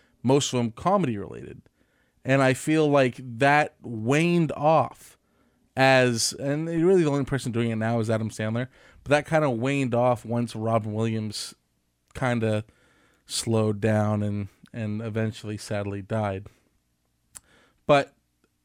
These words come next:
what Robin Williams has over Will Ferrell is almost everything.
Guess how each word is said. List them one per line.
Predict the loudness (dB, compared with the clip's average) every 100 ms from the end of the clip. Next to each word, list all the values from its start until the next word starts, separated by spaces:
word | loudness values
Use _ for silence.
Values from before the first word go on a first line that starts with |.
| _
what | -6 0 0
Robin | 2 2 2
Williams | -2 -2 -2 -4
has | -2 -2 0
over | -2 -2
Will | 0 -2
Ferrell | -2 -2 0 0 -2 -6 _ _ _ _ _ -2
is | 2 2 2 0 -2 -6 -8 _ _ -6
almost | -2 0 0 -2 -6 -8 -2
everything. | -2 -2 -6 -12